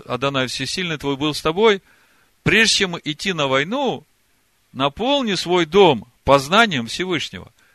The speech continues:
его присутствием. Сотвори ему там обитель, чтобы ему там комфортно было.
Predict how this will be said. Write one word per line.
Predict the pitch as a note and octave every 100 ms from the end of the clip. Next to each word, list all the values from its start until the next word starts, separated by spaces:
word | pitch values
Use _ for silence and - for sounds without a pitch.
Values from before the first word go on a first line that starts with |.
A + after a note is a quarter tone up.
| _
его | C3 F#3 A#3
присутствием. | A#3 G#3+ G3 G#3+ F#3+ - F#2 - _ _ _ _ _ _
Сотвори | - E3 G3 A3+ B3+
ему | A3+ A3+
там | G#3+ G3+
обитель, | F#3+ G3+ B3+ G3+
чтобы | E3+ F3+ E3
ему | F3 G3+
там | G3 F3+
комфортно | E3 E3+ - F#3 E3+ E3
было. | D3+ D#3 G2+